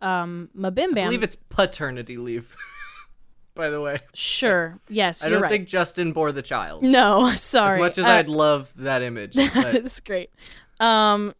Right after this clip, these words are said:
Speaker 1: no, uh, yes. So, uh, uh, uh, what was I saying?
Speaker 2: They pre-recorded an
Speaker 1: Oh,
Speaker 2: episode of them
Speaker 1: yeah,
Speaker 2: playing
Speaker 1: they
Speaker 2: D and D.
Speaker 1: pre-recorded an episode of them playing, uh, a D and D campaign together. And if you actually listen to, like, the really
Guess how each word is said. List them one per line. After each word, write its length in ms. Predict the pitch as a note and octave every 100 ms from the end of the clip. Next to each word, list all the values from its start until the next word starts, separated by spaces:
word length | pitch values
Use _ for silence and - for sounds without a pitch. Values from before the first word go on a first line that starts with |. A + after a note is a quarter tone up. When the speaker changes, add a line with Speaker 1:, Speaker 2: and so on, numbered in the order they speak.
| _ _
Speaker 1:
no, 360 | - A#3+ A#3+ G#3
uh, 280 | G#3+ G#3+ G3+
yes. 320 | A3 G#3+ F3
So, 560 | - - - A#3 A3+ G#3+ _
uh, 520 | G#3 G3 F#3+ F#3 F#3 - _ _ -
uh, 500 | G3 F#3 F3 F3 E3 - _ _ _ _
uh, 140 | D#3+ C3
what 240 | G#3 G#3 G3
was 160 | G3
I 80 | F#3
saying? 380 | E3+ E3 D#3+ E3+ - _ _ - -
Speaker 2:
They 100 | D#3
pre-recorded 640 | D3+ F3+ F3 F3 F3 D#3+ D3
an 120 | C#3
Speaker 1:
Oh, 40 |
Speaker 2:
episode 360 | C3 D4 A#3+ B2
of 120 | A#2
them 160 | B2 A#2
Speaker 1:
yeah, 120 | B3+
Speaker 2:
playing 80 | A#3+
Speaker 1:
they 80 | B3
Speaker 2:
D 60 | B3
and 60 | E4
D. 60 |
Speaker 1:
pre-recorded 340 | F#4 F4+ F4+ D#4
an 80 | C4+
episode 400 | C4+ C4+ B3+ A#3+
of 100 | G#3+
them 220 | G#3+ A3
playing, 360 | A3 G#3 G3+ G3+ -
uh, 260 | F#3+ F#3+ F#3+
a 40 |
D 240 | F3+ G3
and 80 | F#3
D 160 | A#3+ F#4
campaign 460 | - G#3 G3 F3+
together. 420 | F3+ F3+ E3+ F3 F#3 - - -
And 160 | B3
if 140 | C4 B3+
you 100 | B3
actually 300 | B3+ - C4
listen 320 | A#3+ C4+ B3+
to, 80 | A3+
like, 220 | G#3 F#3+
the 100 | G3
really 320 | F3+ G#3 G3+